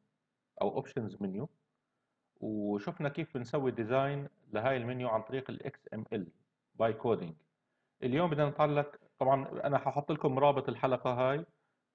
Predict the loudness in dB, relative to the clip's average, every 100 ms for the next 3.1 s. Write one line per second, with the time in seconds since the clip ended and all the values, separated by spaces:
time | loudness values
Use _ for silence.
0 | -2 0 2 2 2 0 -2 -4 -2 -4
1 | -4 -6 -6 -12 _ _ _ _ _ -6
2 | -4 -2 -2 -2 0 0 2 2 0 -4